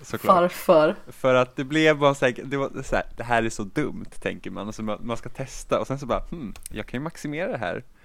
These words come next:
Speaker 1: Jag kan ju effektivisera hela processen. Jag kan klicka så många kakor." Vi hade ju igång Cookie Clicker, alltså, i flera veckor, månader. Sen
Speaker 2: Ja.
Speaker 1: hände någonting så typ att någon av våra,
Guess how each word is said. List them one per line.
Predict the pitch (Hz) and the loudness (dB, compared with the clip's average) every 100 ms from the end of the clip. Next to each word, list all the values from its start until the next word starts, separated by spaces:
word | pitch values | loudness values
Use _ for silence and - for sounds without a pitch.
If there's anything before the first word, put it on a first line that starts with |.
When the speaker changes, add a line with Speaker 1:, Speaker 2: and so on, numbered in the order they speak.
| - | -6
Speaker 1:
Jag | 117 113 | -4 -2
kan | 147 | 0
ju | 180 | 0
effektivisera | - - - 139 131 - 170 180 | -2 -4 -6 -6 -6 -4 -4 -2
hela | 110 | -4
processen. | 110 - - - - | -6 -8 -8 -8 -6
Jag | 107 - | -6 -6
kan | - - _ _ | -12 -12 _ _
klicka | - - - - - | -20 -12 -12 -10 -12
så | 123 | -8
många | 120 | -8
kakor." | 131 123 113 | -4 -6 -4
Vi | 104 113 | -2 4
hade | 139 175 | 2 2
ju | 156 | -4
igång | 123 165 185 165 165 - - - - - - _ _ - - | 6 8 8 4 -2 -4 -10 -20 -20 -20 -20 _ _ -20 -6
Cookie | 135 123 113 | -6 -2 -4
Clicker, | - 113 - 107 | -2 -4 -2 -4
alltså, | 107 - | -4 -6
i | - | -12
flera | - 123 101 | -6 -2 -2
veckor, | 98 104 - - _ _ - 175 - - - | -2 -4 -8 -8 _ _ 0 0 0 -6 -12
månader. | 117 175 139 110 214 160 78 85 - - - - - - - - - - - - _ _ - - | -2 0 2 2 0 2 0 -2 -12 -18 -20 -20 -20 -18 -16 -12 -12 -14 -16 -20 _ _ -20 -2
Sen | 156 | 0
Speaker 2:
Ja. | 180 | 4
Speaker 1:
hände | 170 170 | 4 4
någonting | 117 113 110 | 2 -2 -6
så | 113 | -8
typ | 110 107 | -8 -4
att | 104 - - - | -4 -6 -20 -6
någon | 123 123 123 | -2 0 0
av | 107 | 0
våra, | 107 98 98 95 | 0 0 2 0